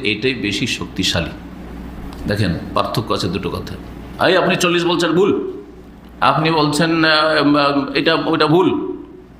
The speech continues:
ভুল কখন বলবো? যখন দেখবো যে আমারটা বেশ শক্তিশালী একেবারে নিশ্চিত আর ওরটা সন্দেহপূর্ণ।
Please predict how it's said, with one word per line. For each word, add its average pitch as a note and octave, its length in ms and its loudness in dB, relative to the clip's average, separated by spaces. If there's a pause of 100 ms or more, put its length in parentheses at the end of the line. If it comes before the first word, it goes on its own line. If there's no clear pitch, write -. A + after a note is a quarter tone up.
(280)
ভুল B2 140 2 (100)
কখন A#2+ 200 2
বলবো? B2+ 240 2
যখন A2+ 280 0
দেখবো A2 300 0
যে G2 180 2 (600)
আমারটা G2 440 2 (360)
বেশ G#2+ 200 2
শক্তিশালী - 460 0
একেবারে G2+ 340 0 (300)
নিশ্চিত A2+ 420 2 (160)
আর F2 200 2
ওরটা G#2+ 280 0 (160)
সন্দেহপূর্ণ। G#2+ 580 0